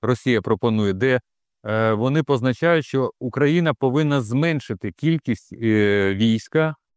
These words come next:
і, відповідно, е, зменшити присутність, е, європейських, е, європейської допомоги в Україні, військової допомоги.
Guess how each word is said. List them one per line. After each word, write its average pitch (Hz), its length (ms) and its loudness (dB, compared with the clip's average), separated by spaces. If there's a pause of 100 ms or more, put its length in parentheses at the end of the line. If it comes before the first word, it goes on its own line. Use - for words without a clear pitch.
(720)
і, 123 380 4
відповідно, 143 720 0 (420)
е, 107 120 0
зменшити 135 680 0
присутність, 135 840 -2 (440)
е, 107 760 -8
європейських, 127 800 0 (480)
е, 107 280 -2
європейської 127 600 0
допомоги 123 460 -2
в 104 60 -2
Україні, 101 560 -4
військової 98 460 -2
допомоги. 87 500 -6